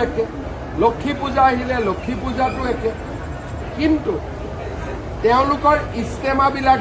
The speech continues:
হৈ আছে, তাক তেওঁলোকে ধৰ্ম সভা বুলি কয়।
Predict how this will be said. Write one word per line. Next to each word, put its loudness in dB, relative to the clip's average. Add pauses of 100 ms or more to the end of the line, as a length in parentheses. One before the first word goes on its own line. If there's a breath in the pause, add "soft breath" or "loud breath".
হৈ 10
আছে, -4 (1800)
তাক 4
তেওঁলোকে 2 (120)
ধৰ্ম 4 (180)
সভা 6
বুলি 0
কয়। -6